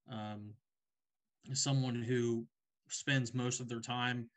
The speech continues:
closer to the line of scrimmage, tries to limit their, their exposure and coverage, I think that he, you know, would have a chance to, to carve out a role. I definitely think he's a guy you bring in for special teams for sure.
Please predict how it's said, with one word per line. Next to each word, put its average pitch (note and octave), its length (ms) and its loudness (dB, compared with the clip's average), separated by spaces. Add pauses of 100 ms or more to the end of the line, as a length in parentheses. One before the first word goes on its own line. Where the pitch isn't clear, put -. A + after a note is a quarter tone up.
(340)
closer F3 260 4
to D3+ 80 -2
the C#3+ 60 0
line C#3 260 4
of C3+ 60 2
scrimmage, C3+ 560 2
tries B2 280 0
to B2+ 100 -6
limit B2 400 -2
their, A#2+ 340 -2 (520)
their B2 180 4
exposure B2 600 2
and A2 140 -6
coverage, B2 440 0
I A#2+ 60 -2
think C3 160 -2
that C3+ 160 0
he, C#3+ 400 0
you C3+ 160 0
know, B2+ 80 2
would D3+ 180 0
have B2 140 4
a A#2 60 -2
chance A#2+ 400 -2
to, A2+ 260 0 (720)
to C#3 100 0
carve C3+ 280 2
out B2+ 100 0
a B2+ 60 2
role. B2 160 2
I B2 40 0
definitely C#3 340 2
think C3 180 2
he's A#2+ 220 0
a A#2 60 0
guy B2 220 0
you A#2 140 2
bring B2 220 0
in A#2 80 -2
for A#2 100 -6
special B2 360 -2
teams A2 380 -4
for A2 140 -12
sure. A2+ 480 -2